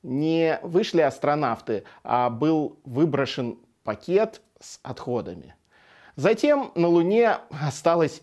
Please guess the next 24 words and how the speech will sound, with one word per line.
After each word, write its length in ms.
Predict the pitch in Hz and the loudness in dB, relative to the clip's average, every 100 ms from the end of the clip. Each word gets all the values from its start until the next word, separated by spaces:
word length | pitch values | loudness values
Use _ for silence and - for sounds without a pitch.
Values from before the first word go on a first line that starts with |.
| _ | _
семь 440 | - 151 160 165 - | -4 2 2 2 -2
автомобилей. 720 | 139 147 147 135 123 71 - | -4 0 0 0 0 -2 -4
Ну 120 | 247 | -2
как 240 | 254 233 123 | 0 0 -2
автомобилей? 680 | - 127 123 110 92 82 - - - | -4 -4 -2 -4 -6 -10 -16 -8 -2
Три 180 | 285 | 2
американских 720 | 254 156 143 165 135 - 120 | 4 2 0 0 -2 -4 -4
ровера, 380 | 131 123 131 160 | 0 2 2 0
на 120 | 160 | 0
которых 420 | 165 160 170 160 160 | -2 0 2 0 0
американские 540 | 156 156 156 156 156 | -2 0 -4 0 -2
астронавты 540 | 147 151 151 139 - | 0 0 0 -2 -2
ездили 440 | 139 147 120 135 143 | 0 0 0 0 0
на 120 | 139 | 0
Луне 300 | 139 139 135 | 0 0 -2
в 40 | 135 | 0
миссиях 460 | 135 131 131 - | -4 -2 -4 -2
«Аполлон», 540 | 127 127 131 123 120 117 - - - | -2 0 0 0 -2 -6 -20 -18 -10
два 420 | 104 135 135 - | 0 2 2 0
советских 640 | - 131 110 120 175 170 | -4 -2 0 0 -2 0
лунохода, 500 | 165 165 151 156 127 | 2 2 0 0 2
«Луноход-один» 800 | 123 127 127 131 123 110 131 214 | 2 0 -2 -2 -2 0 0 0
и 60 | 151 | 0
«Луноход-два», 920 | 110 101 - 107 98 101 107 147 202 | -2 -4 -4 -6 -6 -4 0 0 -2